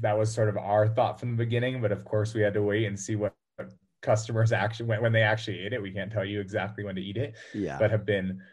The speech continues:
Speaker 1: fortunate to see that through surveys, through D two C follow-ups, et cetera, of that is the, the mindset people have and the occasion that they're enjoying it because they're sick of eating that same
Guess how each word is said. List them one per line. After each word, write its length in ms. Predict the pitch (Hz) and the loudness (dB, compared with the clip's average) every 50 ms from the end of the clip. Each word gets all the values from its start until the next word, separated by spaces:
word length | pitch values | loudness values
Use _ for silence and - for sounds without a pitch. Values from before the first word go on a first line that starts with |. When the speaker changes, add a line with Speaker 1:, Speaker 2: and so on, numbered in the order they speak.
| _ _ _ | _ _ _
Speaker 1:
fortunate 440 | _ 117 113 110 110 110 110 104 107 | _ 2 2 4 2 2 2 2 2
to 60 | 104 101 | 0 -2
see 160 | - - 104 | -2 -2 0
that 320 | 101 101 101 92 - - | 2 2 2 0 -2 -6
through 400 | - 101 98 98 95 95 95 92 | -8 -6 -4 -4 -2 -4 -4 -6
surveys, 580 | - - - 165 151 139 123 117 110 107 104 107 | -4 2 4 6 6 8 8 6 6 6 4 2
through 160 | - 110 101 | -2 -4 -2
D 160 | 95 107 107 | -2 -2 -2
two 80 | 104 104 | -2 -2
C 220 | 107 - - 104 | -4 -4 -6 -6
follow-ups, 880 | 101 - 139 127 123 120 120 113 113 110 107 107 110 - - - - - | -2 2 4 4 4 6 6 6 6 6 4 4 0 -8 -16 -16 -12 -12
et 140 | 87 101 98 | -12 -10 -12
cetera, 580 | - - 117 107 104 104 101 98 95 92 92 92 | -6 -2 0 2 2 2 2 2 2 0 0 -2
of 100 | 92 92 - _ _ _ | -4 -10 -16 _ _ _
that 200 | 107 98 95 - | -4 -2 -2 -4
is 320 | 92 98 98 92 95 - _ | -4 -6 -6 -6 -8 -8 _
the, 420 | 98 95 92 92 92 90 - - - _ _ - - 107 | -2 0 0 0 -2 -4 -6 -8 -14 _ _ -20 -20 -12
the 80 | 98 95 | -10 -8
mindset 560 | 92 95 92 90 98 110 113 110 - 92 87 | -4 -4 -2 -2 -2 -2 -2 -2 -4 -4 -4
people 260 | - 104 92 90 87 | -6 -8 -6 -6 -6
have 300 | 87 101 98 101 101 92 | -4 -4 -4 -4 -4 -4
and 80 | 95 92 | -6 -8
the 100 | 87 87 | -8 -10
occasion 400 | 87 92 - - 90 90 98 98 | -10 -10 -10 -10 -10 -8 -8 -6
that 140 | 92 87 90 | -6 -8 -6
they're 160 | 95 98 92 | -6 -6 -6
enjoying 420 | 92 90 92 98 92 92 95 98 95 | -6 -6 -6 -6 -4 -4 -4 -4 -6
it 200 | 92 87 107 107 | -8 -8 -8 -10
because 520 | 101 92 95 - - 117 110 107 98 95 | -10 -10 -10 -4 0 2 2 2 2 0
they're 360 | 98 95 95 92 90 92 95 | -2 -2 0 0 0 -2 -4
sick 400 | 92 - - - - 113 110 107 | -6 -10 -10 -4 -2 -2 -2 -2
of 100 | 107 98 | -4 -4
eating 280 | 95 98 95 92 95 95 | -4 -6 -6 -6 -6 -6
that 200 | 92 90 - - | -6 -6 -8 -10
same 540 | - - 110 98 95 95 92 95 95 95 | -8 -6 -6 -4 -4 -4 -4 -4 -6 -6